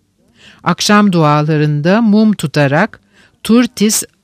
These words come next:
Eburnea ilahisini söylemekten daha iyidir bu. Dipnot, Latince fil dişi kule.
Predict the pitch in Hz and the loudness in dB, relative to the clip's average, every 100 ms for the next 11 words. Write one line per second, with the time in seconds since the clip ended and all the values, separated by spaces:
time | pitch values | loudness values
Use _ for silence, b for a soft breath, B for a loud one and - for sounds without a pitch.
0 | - 180 175 196 196 202 180 151 143 160 | -4 -2 0 0 2 2 2 0 -2 -4
1 | 170 156 160 160 - 165 190 185 165 160 | 0 0 0 -2 -4 -4 -2 0 0 0
2 | 160 - 196 240 233 214 208 175 139 156 | -2 0 0 2 2 2 2 0 -2 -4
3 | 147 147 135 _ _ _ _ _ _ b | -2 -4 -4 _ _ _ _ _ _ b
4 | b b b 180 196 - 160 233 - - | b b b -2 -2 -4 -4 -4 -6 -20
5 | _ - 185 190 - 214 165 170 240 - | _ -4 -2 0 0 0 2 0 -2 -2
6 | 214 202 165 - 156 - 147 131 139 | -2 0 -2 -4 -4 -4 -4 -4 -6